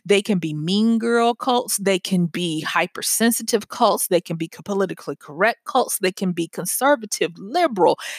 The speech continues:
anti-fascist, fascist, anything. These cults are everywhere, okay? And the reason why they're everywhere is because guess what they are? They are culture. Mm-hmm. Cult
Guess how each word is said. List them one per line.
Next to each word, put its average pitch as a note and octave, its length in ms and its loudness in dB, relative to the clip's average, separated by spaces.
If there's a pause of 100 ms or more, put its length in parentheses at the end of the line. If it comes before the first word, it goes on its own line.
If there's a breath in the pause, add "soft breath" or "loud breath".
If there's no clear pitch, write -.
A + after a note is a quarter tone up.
(200 loud breath)
anti-fascist, B3+ 1200 2
fascist, C#4+ 460 2 (100)
anything. F4 640 4 (300 loud breath)
These D4+ 420 4
cults - 440 -2
are G3+ 240 0 (100)
everywhere, D3 760 -4 (240)
okay? A#3 340 0 (300 loud breath)
And G#3+ 160 4
the G#3+ 80 4
reason D#4+ 320 2
why C4+ 140 0
they're A3 180 0
everywhere C#4+ 640 -4
is A3+ 140 -4
because C#4 600 -4
guess C4+ 280 -4
what C4+ 180 -2
they G#3+ 160 -4
are? D#3 260 -2 (400)
They G3 240 2
are F3+ 220 0
culture. - 560 -6 (420)
Mm-hmm. C4+ 220 2 (580 loud breath)
Cult - 380 2